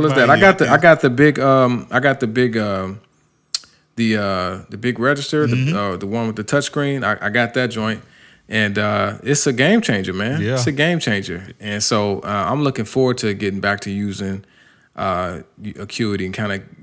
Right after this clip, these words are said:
Speaker 2: gaining that control back again. And that's like, like we're saying, this is our opinion. We're veteran barbers. We have no, no, this is not a bash Booksy or bash anybody.
Speaker 1: Yeah.
Speaker 2: This is
Speaker 1: I
Speaker 2: just
Speaker 1: love
Speaker 2: our
Speaker 1: those
Speaker 2: experience.
Speaker 1: companies.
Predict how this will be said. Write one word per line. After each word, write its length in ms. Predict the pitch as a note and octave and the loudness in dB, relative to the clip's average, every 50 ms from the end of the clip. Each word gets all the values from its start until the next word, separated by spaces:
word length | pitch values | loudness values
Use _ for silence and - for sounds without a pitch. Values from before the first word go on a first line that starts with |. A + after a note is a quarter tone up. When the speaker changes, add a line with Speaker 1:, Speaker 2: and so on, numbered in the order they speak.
| - - | -8 -6
Speaker 2:
gaining 300 | A2 A2 A2 A2 G#2+ G2+ | -4 -2 0 -2 -2 -2
that 140 | G2+ G2+ G2 | -2 -4 -6
control 460 | - G2 - - A2 G2+ G2 F#2+ G2 | -6 -8 -6 -4 -2 -2 -2 -2 -2
back 240 | F2+ G2 G2 F#2+ - | -4 -4 -6 -6 -8
again. 320 | G2 F#2+ G2+ G2 F#2+ F#2+ F#2+ | -10 -8 -8 -8 -6 -6 -6
And 120 | G#2 D3 | -2 0
that's 160 | F3+ F#3+ F3 | 0 0 2
like, 200 | E3+ D3+ A2+ F#2+ | 2 2 2 4
like 200 | A#2 C3+ C#3+ C#3 | 4 2 2 4
we're 80 | C#3 B2+ | 2 0
saying, 320 | - - B2+ A2+ G2+ G2 | 0 0 0 0 0 0
this 200 | G#2 C3 C3+ - | 0 0 0 0
is 120 | B2+ G#2+ - | -2 -4 -6
our 320 | - A2 A2 A#2 B2 C3 | -4 -2 0 2 2 2
opinion. 400 | C3 A2 - B2 A#2 A2+ A2+ G#2+ | 0 0 -2 -2 0 0 0 0
We're 80 | G#2 G2+ | -2 -2
veteran 400 | F#2+ A#2 B2 B2 B2 A#2 A2 G#2+ | 0 0 0 0 0 -2 -2 -2
barbers. 440 | A2 G#2 G#2 G#2 G2+ G2+ G#2 G2 - | 0 2 2 2 2 0 -2 -4 -4
We 120 | G2+ G2+ | -6 -4
have 120 | G2+ G2 G2 | -4 -4 -4
no, 440 | G2 G2+ A2+ A2+ A2+ A2+ A2+ A2 - - - _ _ _ _ _ _ _ - _ - | -4 -2 0 0 0 0 0 -2 -6 -14 -20 _ _ _ _ _ _ _ -20 _ -6
no, 260 | A2 A2+ G#2+ E2 G#2 | -2 -2 -2 -2 -2
this 180 | A2 A#2 A#2 A2+ | -2 -2 -2 -4
is 120 | A#2 A2 | -4 0
not 180 | A#2 A#2 A2+ A2+ | 2 4 4 4
a 80 | G#2 | 2
bash 540 | G2 G2 G#2+ G#2+ A2 A2 A2 G#2+ - - - | 0 0 -2 0 0 0 0 0 -2 -4 -6
Booksy 460 | - G#2 G2 A2+ A2+ G#2+ - - G#2+ G2+ | -10 -8 -4 -4 -4 -4 -4 -4 -4 -4
or 60 | G2 | -4
bash 420 | F#2+ G#2+ G#2+ A2 G#2+ G#2+ G#2 - | -4 -4 -2 -2 -2 -4 -4 -6
anybody. 500 | - G#2+ A2+ G#2+ G#2 F#2+ G2 F2+ E2+ E2+ | -6 -4 -4 -4 -2 -2 -4 -4 -4 -6
Speaker 1:
Yeah. 120 | D#2+ G2+ G#2 | -6 -6 -6
Speaker 2:
This 180 | A2 G#2+ - | -6 -6 -6
is 60 | G#2+ G#2+ | -6 -4
Speaker 1:
I 20 | |
Speaker 2:
just 120 | G#2+ A2 A#2+ | -4 -2 0
Speaker 1:
love 100 | C3 C#3+ - | 0 0 0
Speaker 2:
our 40 | |
Speaker 1:
those 180 | D#3 D3+ C3+ B2+ | 0 -2 -2 0
Speaker 2:
experience. 540 | A#2 A2 G#2+ G2 F2+ F2+ F#2+ G2 - - - | 0 0 0 -2 -4 -6 -8 -10 -12 -14 -18
Speaker 1:
companies. 100 | - | -20